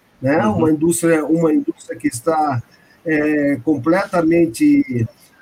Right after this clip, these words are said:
Speaker 1: é, fora dos padrões internacionais de custos de produção, é, e nós temos que, que, que, que colocar isso em movimento. É, nesse momento, eu acho correta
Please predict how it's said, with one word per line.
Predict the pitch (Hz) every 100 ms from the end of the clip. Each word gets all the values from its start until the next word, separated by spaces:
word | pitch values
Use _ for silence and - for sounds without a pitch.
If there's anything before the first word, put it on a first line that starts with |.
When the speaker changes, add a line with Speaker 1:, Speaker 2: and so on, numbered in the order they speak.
| -
Speaker 1:
é, | 147 147
fora | - 190 196 208 170
dos | 160 -
padrões | 170 147 139 165 165 151 131
internacionais | 135 156 135 156 143 147 147 156 147
de | 131 -
custos | - 208 202 - 139 120
de |
produção, | - 151 147 139 - 156 147 123 120 - _ _ -
é, | 147 147 147 143 143
e | 156
nós | 170 165
temos | 175 170 -
que, | - 165
que, | - 151 143 139 135 233
que, | - 135 - 147
que | -
colocar | 123 165 160 156 - 160 151
isso | 135 143
em |
movimento. | 135 143 160 196 185 226 214 - _ _ -
É, | 208 202 202 196
nesse | 180 185 220 -
momento, | 214 202 156 175 196 214
eu | 196
acho | 202 - 214
correta | - 220 175 170 180 - 175